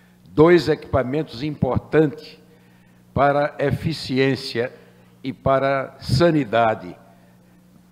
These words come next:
dos hospitais. S-, sangue examinado, testado, que antes não ocorria isso. A rede de hemocentros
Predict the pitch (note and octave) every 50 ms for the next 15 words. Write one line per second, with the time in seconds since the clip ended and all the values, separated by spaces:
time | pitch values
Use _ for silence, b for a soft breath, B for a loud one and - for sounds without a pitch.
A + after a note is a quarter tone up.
0 | _ _ - B2 A#2+ - B2+ A#2+ - - - A#2+ - - E2+ E2 C#2+ C2 - -
1 | - - _ b b b b b b b b - - - - - - - _ _
2 | _ _ - - - - - D#3 D3+ D#3+ E3+ F3 F3 E3 F3 F3 D#3+ - - -
3 | _ _ _ _ _ _ _ _ _ _ _ _ _ _ _ _ _ _ _ _
4 | _ _ - C#3 B2 A2+ D#3 D#3+ D3+ D3 C#3 B2+ A#2 G#2+ G#2 F#2+ - F2 D#2+ -
5 | - _ _ _ - C3+ C3 B2 - - - C#3+ C3 A#2 G#2+ - - - b b
6 | b b b b b b b _ - C3+ C3 C#3 C#3+ D#3+ D#3+ D3+ - C#3 C3+ C#3+
7 | C#3+ C#3+ C#3 - C3 B2 A#2 A#2+ A#2+ B2 A2+ G2+ F2 E2+ E2+ - - - - b
8 | b b b b b - A#2 A2 G2 F#2 B2 D3 D#3 C3+ C3+ C3 A2 B2+ C3 C3+
9 | B2+ B2+ B2 A#2+ A#2 A#2 A2 G#2 - - D#3+ E3+ D3+ - - -